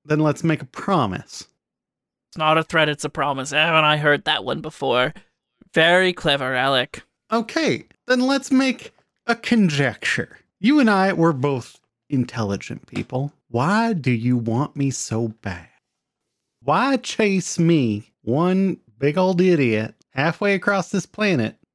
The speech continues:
Speaker 2: Alec, you broke the testing machines.
Speaker 1: Your testing machines are garbage. <laughs> Like, I think literally made of garbage.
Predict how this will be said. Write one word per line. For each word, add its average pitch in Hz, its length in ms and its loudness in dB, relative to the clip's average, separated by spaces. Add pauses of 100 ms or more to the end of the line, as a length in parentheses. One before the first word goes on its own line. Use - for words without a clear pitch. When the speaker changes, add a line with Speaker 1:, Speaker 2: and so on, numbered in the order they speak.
(380)
Speaker 2:
Alec, 151 460 -2 (680)
you 190 220 -6
broke 180 420 0
the - 100 -2
testing - 500 -6
machines. - 640 -14 (1160)
Speaker 1:
Your 131 200 -2
testing 156 580 -2
machines 104 680 -2 (220)
are 104 100 -2
garbage. 120 840 -2
<laughs> - 40 -20 (1300)
Like, 143 360 -2 (340)
I 135 80 -2
think 247 240 -2
literally 156 720 4
made 147 320 2
of 127 200 0
garbage. 120 840 -2